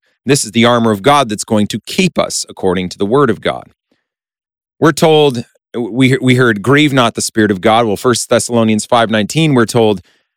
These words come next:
"Quench not the Spirit of God." So we're not gonna snuff the Spirit of God out.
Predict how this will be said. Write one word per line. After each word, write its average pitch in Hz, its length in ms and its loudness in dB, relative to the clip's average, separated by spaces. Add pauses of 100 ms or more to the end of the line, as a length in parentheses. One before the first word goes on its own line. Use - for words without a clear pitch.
(160)
"Quench - 640 -4 (120)
not 107 300 -2 (160)
the 95 120 -4
Spirit 87 440 -2 (120)
of 92 160 -4
God." 80 360 -2 (340)
So - 100 -4
we're 147 80 4
not 170 140 2
gonna 147 180 -2
snuff 147 540 0
the 135 100 -2
Spirit 139 360 0
of 107 120 -2
God 113 300 2 (180)
out. 110 380 -2